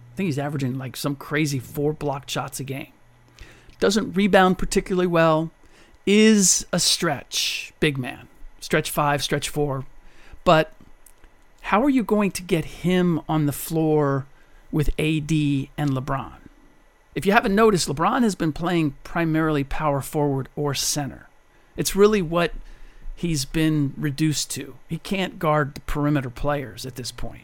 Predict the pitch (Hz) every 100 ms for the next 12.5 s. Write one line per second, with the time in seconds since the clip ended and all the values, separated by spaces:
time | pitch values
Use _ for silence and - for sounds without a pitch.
0 | - 165 175 185 156 147 160 175 135 139
1 | - 143 147 135 156 147 143 139 147 139
2 | - 151 131 131 156 240 - - - _
3 | _ - - - _ _ _ _ _ _
4 | _ _ - - 208 220 - 202 170 196
5 | 196 156 147 165 170 165 147 - 175 170
6 | 139 143 143 139 135 143 139 143 143 143
7 | 147 147 143 139 - 151 147 147 160 156
8 | 143 139 143 143 160 151 156 180 180 165
9 | 165 151 165 170 143 123 131 - 135 180
10 | - - - - - - - - - -
11 | 160 - 202 175 202 196 170 156 170 160
12 | 143 139 143 139 -